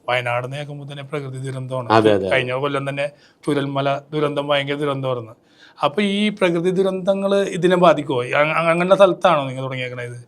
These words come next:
Speaker 2: അല്ല, അതായത് നേരത്തെ പറഞ്ഞത്
Speaker 1: ആ.
Speaker 2: ഡിസാസ്റ്റർ മാനേജ്മെന്റിന്റെ റിപ്പോർട്ട്
Speaker 1: ആ, ആ.
Speaker 2: അമ്പത് കൊല്ലം മുമ്പും
Speaker 1: ഉം, ഉം.
Speaker 2: അമ്പത് വർഷത്തിന് ശേഷം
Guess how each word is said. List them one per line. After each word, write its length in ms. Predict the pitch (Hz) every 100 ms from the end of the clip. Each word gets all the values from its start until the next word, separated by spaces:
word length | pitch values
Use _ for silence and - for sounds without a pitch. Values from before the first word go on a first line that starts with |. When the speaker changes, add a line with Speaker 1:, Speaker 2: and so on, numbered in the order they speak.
| _
Speaker 2:
അല്ല, 100 | 131
അതായത് 260 | 123 139 160
നേരത്തെ 240 | 143 127
പറഞ്ഞത് 560 | 156 135 123 139 - 135
Speaker 1:
ആ. 240 | 131 120 123
Speaker 2:
ഡിസാസ്റ്റർ 520 | 117 - 123 113 120
മാനേജ്മെന്റിന്റെ 760 | 117 120 117 110 113 113 113 131
റിപ്പോർട്ട് 420 | 92 - 104 85 - _
Speaker 1:
ആ, 40 | 135
ആ. 480 | 127 - 120 107 - 135
Speaker 2:
അമ്പത് 380 | 139 151 165 202
കൊല്ലം 380 | 175 127 127
മുമ്പും 560 | 123 98 101 120 - 165
Speaker 1:
ഉം, 140 | 143 -
ഉം. 100 | 143
Speaker 2:
അമ്പത് 420 | 127 139 147 156
വർഷത്തിന് 480 | 185 151 - 135 139
ശേഷം 600 | 139 120 101 120 120 -